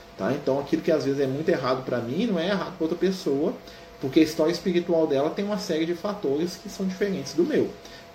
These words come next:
Claro que a gente fala disso, ti-, né, tirando de lado aquilo que é considerado crime na sociedade, né? Porque ali já temos um consenso moral, tá? Mas, é, muitas vezes, um médium, né,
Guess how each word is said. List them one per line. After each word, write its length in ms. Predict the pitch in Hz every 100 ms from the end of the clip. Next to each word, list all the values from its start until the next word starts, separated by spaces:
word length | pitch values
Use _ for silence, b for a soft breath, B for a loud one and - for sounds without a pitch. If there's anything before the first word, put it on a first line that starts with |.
| -
Claro 300 | 127 143 185
que 80 |
a 40 | 208
gente 120 | 190
fala 300 | - 156 151
disso, 260 | 127 139 -
ti-, 140 | -
né, 340 | 170 139 139 185
tirando 380 | 185 208 147 143
de 100 | 160
lado 260 | 151 139 160
aquilo 260 | 170 -
que 100 | -
é 20 | 165
considerado 480 | 170 - 147 143 233
crime 300 | 170 123 131
na 80 | 135
sociedade, 720 | 135 127 156 196 131 127 151 - - -
né? 240 | - 131 185 - B B -
Porque 220 | 131 151
ali 140 | 139 131
já 160 | 156
temos 380 | 156 - 151 151
um 60 | 165
consenso 680 | 202 202 185 - 151 -
moral, 480 | 175 202 175 131 107 - - -
tá? 320 | 120 196 - - B B - -
Mas, 340 | 107 127 127 -
é, 400 | 110 113 113 110
muitas 440 | 110 127 190 190 113
vezes, 640 | 113 190 226 104 92 - - - - - - - - - - - - B B B -
um 120 | 135
médium, 580 | 120 117 170 185 101 90
né, 320 | 101 110 151